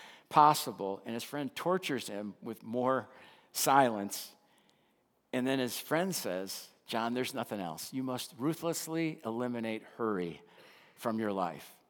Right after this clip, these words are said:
Hangs up the phone. Reflecting on that conversation, Ortberg wrote these words, "I've concluded that my life and the well-being of the people I serve depends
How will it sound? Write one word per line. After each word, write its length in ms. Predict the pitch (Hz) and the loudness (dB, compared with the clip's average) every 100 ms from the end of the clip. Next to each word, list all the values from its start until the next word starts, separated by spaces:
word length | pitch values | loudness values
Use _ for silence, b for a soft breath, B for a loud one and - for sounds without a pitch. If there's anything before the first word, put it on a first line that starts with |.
| - | -10
Hangs 240 | 113 110 | -6 -4
up 100 | 107 | -4
the 80 | - | -6
phone. 340 | - 92 80 78 _ _ B B B B | -8 -8 -8 -12 _ _ B B B B
Reflecting 500 | 185 180 262 277 214 | 6 10 10 12 10
on 80 | 170 | 10
that 140 | 143 | 8
conversation, 840 | - 151 143 131 139 135 - 123 110 | 8 6 6 4 4 4 2 -2 -2
Ortberg 400 | - 135 131 117 | 0 0 2 0
wrote 220 | 110 113 | 2 0
these 200 | 131 110 | -2 -4
words, 240 | 123 120 131 | 0 2 4
"I've 140 | 139 | 4
concluded 640 | 139 123 170 156 113 110 B B B | 2 0 4 6 4 0 B B B
that 200 | - 147 | 6 6
my 240 | 156 160 190 | 10 10 12
life 680 | 202 190 127 127 - - - - _ - b - | 12 12 12 8 -2 -12 -18 -20 _ -20 b 4
and 140 | 156 | 8
the 80 | 143 | 10
well-being 720 | 147 175 196 214 220 214 180 | 12 12 12 12 12 12 12
of 60 | 147 | 10
the 60 | 143 | 6
people 320 | 175 175 160 | 4 8 10
I 140 | 147 | 12
serve 560 | 143 - 175 135 107 - B B B | 10 8 8 8 6 0 B B B
depends 720 | - 175 - 220 214 175 151 | 4 4 8 10 10 8 4